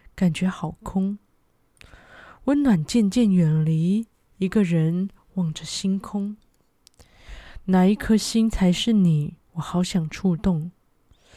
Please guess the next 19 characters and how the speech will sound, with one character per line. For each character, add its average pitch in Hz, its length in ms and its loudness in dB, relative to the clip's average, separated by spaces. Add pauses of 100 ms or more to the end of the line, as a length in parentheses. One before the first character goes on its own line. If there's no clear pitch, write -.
(260)
每 202 160 4
一 226 40 4
次 262 180 0
在 277 200 0
你， 190 180 4 (720)
每 208 160 4
一 226 40 4
次 262 160 -4
喊 202 400 0
你 180 400 2
在 214 200 0
我 165 140 2
心， 214 520 -2 (300)
每 160 160 0
一 - 20 2
次 170 180 -2
喊 170 280 0
你 175 160 0
honey。 175 540 -4